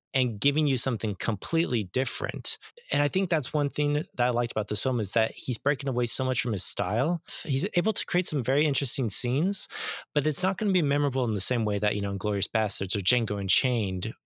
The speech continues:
are, where it's like, there's just such quotable lines. I mean, I'm trying to remember, like, if there's a quotable line in this or something that people would wanna just, like, hang around and talk about, like, you know,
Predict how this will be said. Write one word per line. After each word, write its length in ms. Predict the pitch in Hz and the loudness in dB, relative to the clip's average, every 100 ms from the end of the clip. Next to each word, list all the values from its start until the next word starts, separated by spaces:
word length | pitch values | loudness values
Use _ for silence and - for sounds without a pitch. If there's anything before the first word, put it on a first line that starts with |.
| _ - | _ -4
are, 280 | 95 92 95 | -2 -2 -2
where 160 | 107 | -2
it's 180 | 110 - | 0 0
like, 280 | 104 95 - - - - - | -2 -2 -8 -12 -12 -14 -4
there's 180 | 143 151 | 0 2
just 280 | 131 - - | 4 4 4
such 480 | 131 127 - - - | 2 0 -2 -4 -2
quotable 440 | - 127 117 107 98 | 0 0 0 0 -2
lines. 680 | 101 92 87 - - - - _ | -2 -2 -6 -4 -2 -2 -6 _
I 60 | 127 | 0
mean, 160 | 127 123 | 2 2
I'm 160 | 127 | 0
trying 160 | - 175 | -2 0
to 60 | |
remember, 320 | 147 139 139 127 | 0 0 0 0
like, 220 | 120 - | 0 -2
if 80 | 104 | -2
there's 180 | 117 107 | 0 0
a 80 | |
quotable 420 | 104 - 120 120 117 | -2 -2 -2 -2 0
line 300 | 131 170 101 | 0 0 0
in 80 | 90 | -2
this 280 | 98 - | 0 0
or 180 | 143 107 | 0 0
something 360 | - 120 117 110 | 0 0 -2 0
that 200 | 104 101 - - - - - | 0 -2 -6 -14 -12 -10 -4
people 160 | 113 | 0
would 140 | 113 107 | 0 0
wanna 260 | 110 107 | 0 0
just, 240 | 95 107 - | 0 0 0
like, 160 | 98 | -2
hang 220 | - 110 | -2 -2
around 320 | 107 117 117 107 | 0 0 0 0
and 180 | 101 | -4
talk 260 | - 110 98 | -2 -2 -2
about, 220 | 110 104 | -2 0
like, 220 | 104 101 110 | 0 -2 -2
you 60 | |
know, 220 | 104 101 | -2 -2